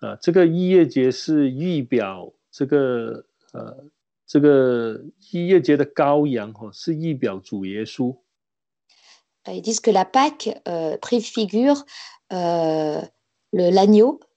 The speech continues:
Speaker 2: à savoir le Seigneur Jésus.
Speaker 1: 这样的说法是没有错的。
Speaker 2: Euh, parler de cette manière n'est pas incorrect.
Speaker 1: 啊，在旧约里头呢，他们认为说逾越节啊，一年才，呃，守一次。
Speaker 2: Dans l'Ancien Testament,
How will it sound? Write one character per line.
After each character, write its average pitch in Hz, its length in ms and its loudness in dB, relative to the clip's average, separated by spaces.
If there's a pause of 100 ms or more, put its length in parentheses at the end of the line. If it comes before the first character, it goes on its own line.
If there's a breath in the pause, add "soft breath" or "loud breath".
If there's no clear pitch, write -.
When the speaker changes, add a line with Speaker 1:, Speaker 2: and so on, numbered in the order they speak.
Speaker 2:
à - 160 -16
savoir 220 320 -2
le 202 80 0
Seigneur 226 340 -6
Jésus. 196 320 -8
Speaker 1:
这 - 80 -8
样 175 140 -6
的 165 80 2
说 180 320 2
法 123 220 -6
是 - 180 -6
没 139 160 -4
有 117 160 -10
错 135 380 -8
的。 - 160 -20 (1500)
Speaker 2:
Euh, 185 80 -8
parler 240 360 0
de 214 120 0
cette 202 200 -8
manière 214 480 -4
n'est 190 200 -8 (200)
pas 226 340 -4
incorrect. 196 560 -8 (100)
Speaker 1:
啊， 123 80 -4
在 185 120 2
旧 214 280 4
约 208 100 6
里 139 160 4
头 139 180 -4
呢， 160 300 -4
他 170 100 -4
们 147 160 -2
认 156 200 0
为 131 100 -2
说 139 220 -2
逾 165 240 -4
越 165 180 4
节 120 240 -4
啊， 117 100 -6
一 170 160 -2
年 127 300 -2
才， 117 260 -6 (280)
呃， 95 160 -12
守 98 320 -2
一 135 100 -2
次。 - 360 -8 (1000)
Speaker 2:
Dans 190 120 -2
l'Ancien 220 300 -2
Testament, 226 560 0